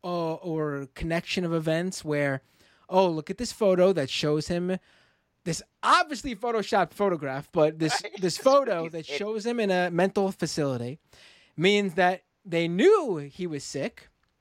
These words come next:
Speaker 1: Um, he was taking medication if he was sick, obviously,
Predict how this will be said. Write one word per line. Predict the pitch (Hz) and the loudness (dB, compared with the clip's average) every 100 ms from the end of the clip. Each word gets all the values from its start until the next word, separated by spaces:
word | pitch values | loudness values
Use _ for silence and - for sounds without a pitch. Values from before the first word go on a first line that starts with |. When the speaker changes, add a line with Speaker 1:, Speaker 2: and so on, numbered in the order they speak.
| _ _ _ _ _ | _ _ _ _ _
Speaker 1:
Um, | 190 185 196 190 | 2 4 4 2
he | 170 190 | -2 -4
was | 185 | -2
taking | - 190 185 180 156 | -4 -4 -6 -8 -6
medication | 143 147 - 220 359 370 226 175 | -4 -4 0 4 4 4 2 0
if | 196 160 | -2 -6
he | 151 | -4
was | 135 123 | -6 -4
sick, | 269 - | -2 0
obviously, | 151 131 131 - 135 180 | 0 0 -4 -6 -6 -8